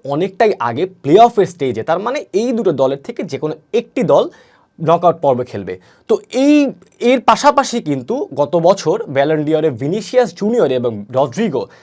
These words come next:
তাদের নিয়ে যে কন্ট্রোভার্সিটা ছিল, এরপরে কিন্তু ম্যান সিটি এবং রিয়াল মাদ্রিদ প্রথমবারের মতো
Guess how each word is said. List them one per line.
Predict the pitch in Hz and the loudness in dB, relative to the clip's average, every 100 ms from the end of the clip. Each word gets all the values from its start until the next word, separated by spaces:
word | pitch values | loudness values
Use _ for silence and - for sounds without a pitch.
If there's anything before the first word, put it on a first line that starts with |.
| _ | _
তাদের | 202 214 240 | 2 4 4
নিয়ে | 254 | 2
যে | 233 | -2
কন্ট্রোভার্সিটা | - 175 175 220 208 202 214 | 0 0 2 2 2 0 -2
ছিল, | 196 160 110 - _ _ | -2 -2 -4 -8 _ _
এরপরে | - 208 202 185 208 247 | 2 2 4 6 6 6
কিন্তু | 208 196 311 415 147 | 2 -4 -4 -4 -2
ম্যান | 139 151 | -2 -4
সিটি | 208 202 | -6 -2
এবং | 233 175 | 0 2
রিয়াল | 127 | 0
মাদ্রিদ | 107 98 92 - | -2 -6 -10 -10
প্রথমবারের | 110 147 147 160 | -10 -2 0 2
মতো | 190 | 0